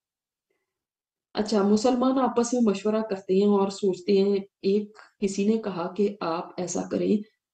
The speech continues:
आप सल्लल्लाहु अलैहि वसल्लम को इत्तला दें और आपके हुक्म का इंतजार करें कि अब हम करें तो करें क्या। दूसरे ने कहा, "खुदा की कसम,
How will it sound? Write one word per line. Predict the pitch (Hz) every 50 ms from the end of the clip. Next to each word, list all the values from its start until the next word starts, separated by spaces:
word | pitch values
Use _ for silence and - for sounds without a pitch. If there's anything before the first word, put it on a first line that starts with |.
| - -
आप | 196 214 208
सल्लल्लाहु | - 226 208 196 190 190
अलैहि | 202 190
वसल्लम | 185 190
को | 190 208 208
इत्तला | 214 208 - 196 190 180 180 180
दें | 185 190 180 202
और | 214 220 214
आपके | 185 170 170 - - 208
हुक्म | 190 190 - 214 214 214
का | 208 220
इंतजार | 208 196 190 202 185 185 175 175 185
करें | 185 - 196 190 214 240
कि | - 277
अब | 240 208
हम | 220 254 247 262
करें | - 208 208 196 233 240
तो | 359 359
करें | - 214 220 269 392 381
क्या। | - 240 202 - _ _ _ _ _ _ _ _ _ _ _ _ _ _ _ _ -
दूसरे | 202 208 208 - 214 214
ने | 214 214 208
कहा, | 214 233
"खुदा | 233 - 202 180 185 190 202
की | 202 - 214
कसम, | - 202 190 - - 190